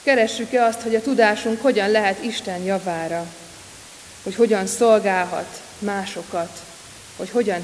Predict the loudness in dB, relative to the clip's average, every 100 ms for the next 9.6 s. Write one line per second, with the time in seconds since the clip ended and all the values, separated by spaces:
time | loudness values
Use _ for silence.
0 | -2 0 0 -2 -6 -12 -10 -12 -12 -16
1 | -18 -12 -8 -8 -8 -10 -10 -12 -16 -18
2 | -18 -18 -18 -18 -18 -18 -18 -16 -16 -16
3 | -18 -18 -18 -18 -18 -18 -18 -18 -18 -18
4 | -18 -18 -8 -4 -2 -2 -2 -2 0 0
5 | 0 -4 -8 -14 -10 -2 0 0 -4 -4
6 | 2 2 2 2 0 0 -2 -2 -6 -2
7 | -2 -2 -6 -16 -18 -18 -16 -4 0 0
8 | 2 2 0 0 0 0 -2 -2 0 -4
9 | -2 0 0 0 -4 -10